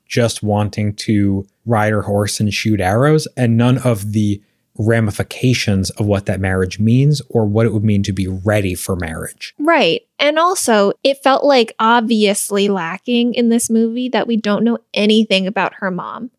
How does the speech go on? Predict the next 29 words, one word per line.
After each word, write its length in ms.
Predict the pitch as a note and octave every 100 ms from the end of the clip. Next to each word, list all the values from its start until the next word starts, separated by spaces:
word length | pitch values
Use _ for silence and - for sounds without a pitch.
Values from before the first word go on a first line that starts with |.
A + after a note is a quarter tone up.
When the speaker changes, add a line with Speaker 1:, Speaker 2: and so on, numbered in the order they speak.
| _
Speaker 2:
and 140 | B3 A#3
her 100 | G#3+
Speaker 1:
Mm-hmm. 80 |
Speaker 2:
mom's 280 | F#2+ F2 G2
history. 600 | - - - - - C#4+ _ _
How, 260 | - A#3+ -
why 280 | A3+ A#3 B3+
is 220 | B3+ B3
her 140 | B3+ A#3
mom 240 | G#3+ G#3
the 120 | G#3
way 180 | G3 F#3+
she 240 | - G#3
is? 200 | F3+ - G3+
Why 180 | G3+
does 260 | A#3 B3 B3+
her 160 | C4+ B3+
mom 240 | A3 G#3+
believe 600 | G3+ G3 G3+ G3 F#3+ F#3+ _ _ _
that 180 | A3+ G#3
you 100 | A3
have 300 | A3 F#3+ -
to 100 | B3
behave 800 | G#3+ G#3 A3+ G3+ G3 A3 A#3 B3+ _ _ B3
in 80 | A3
a 60 |
very 440 | G#3+ G#3+ B3+ D#4+ E4
strict 540 | - - A3+ A#3+ -
way 560 | A#3 F3 E3 G3+ C#4